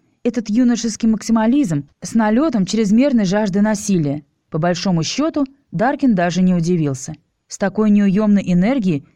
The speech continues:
и с ограничениями, накладываемыми жизнью в столице на низших вампиров, она наверняка влипала во всё, что только можно. «А контакты с ними у тебя остались?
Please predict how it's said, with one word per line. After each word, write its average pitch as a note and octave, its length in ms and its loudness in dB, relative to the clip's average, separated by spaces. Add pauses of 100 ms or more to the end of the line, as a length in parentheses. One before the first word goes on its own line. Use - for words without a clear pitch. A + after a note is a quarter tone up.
(100)
и F#3+ 80 -6
с F3 100 -4
ограничениями, F#3 960 0 (180)
накладываемыми A3+ 1200 0 (120)
жизнью F3 420 0
в E3 40 -4
столице G#3 520 0
на F3+ 140 0
низших F3+ 400 0
вампиров, F3 500 -2 (200)
она B3 220 2
наверняка C4 560 0
влипала E3 460 0
во F3 140 0
всё, E4 220 -4
что F#3+ 180 -4
только F#3+ 300 -2
можно. C#3 400 -2 (520)
«А E3 120 -4
контакты G3 560 -2
с E3+ 100 -4
ними F#3 260 2
у D#3 80 0
тебя F3 300 0
остались? F#3 520 -2